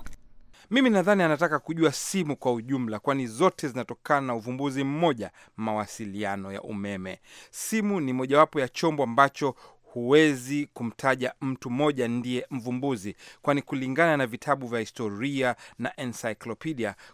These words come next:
kuna watu walioshtaki na kwenda mahakamani kudai uasisi wa chombo hicho. Na hivyo,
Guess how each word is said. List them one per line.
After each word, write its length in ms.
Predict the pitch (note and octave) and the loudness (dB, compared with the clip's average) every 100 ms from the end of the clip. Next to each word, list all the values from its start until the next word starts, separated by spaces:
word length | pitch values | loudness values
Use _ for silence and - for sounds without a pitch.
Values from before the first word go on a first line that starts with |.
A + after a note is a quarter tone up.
| - | -4
kuna 220 | D#3 C#3 | 0 2
watu 760 | C3+ D#3 D#3 - D#3 D3 C3 C3 | 8 8 8 0 -4 -4 0 4
walioshtaki 880 | C3+ B2+ C3 B2+ - - D3 - | 4 4 -4 -4 -4 0 0 0
na 100 | B2 | -10
kwenda 240 | - C#3 B2 | -6 -6 -4
mahakamani 680 | A#2 G#2+ A2+ C#3 D#3 C3+ A#2+ - - | -4 -6 -4 2 2 0 -8 -16 -10
kudai 400 | D3+ D3+ D3 C#3+ | -2 2 2 2
uasisi 760 | D3+ D3+ C3 B2+ - D3+ - B2+ | -2 0 0 0 -4 -10 -10 -8
wa 140 | A2 | -8
chombo 240 | - G2+ A2 | -8 -10 -10
hicho. 300 | G#2+ G#2 - - - | -10 -12 -16 -20 -16
Na 120 | - C3+ | -6 -6
hivyo, 480 | - A3 D3+ A#2 | -2 -2 -2 -4